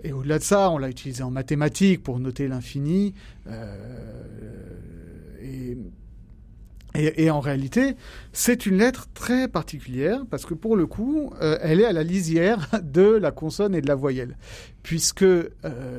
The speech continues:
contrairement à Bet ou Gimel, qui sont, euh, voilà, qui notent des consonnes comme bien, Aleph, c'est un E. Donc on est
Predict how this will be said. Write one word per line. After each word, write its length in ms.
contrairement 840
à 320
Bet 460
ou 120
Gimel, 560
qui 140
sont, 180
euh, 380
voilà, 160
qui 180
notent 160
des 80
consonnes 320
comme 120
bien, 120
Aleph, 360
c'est 140
un 120
E. 20
Donc 280
on 180
est 240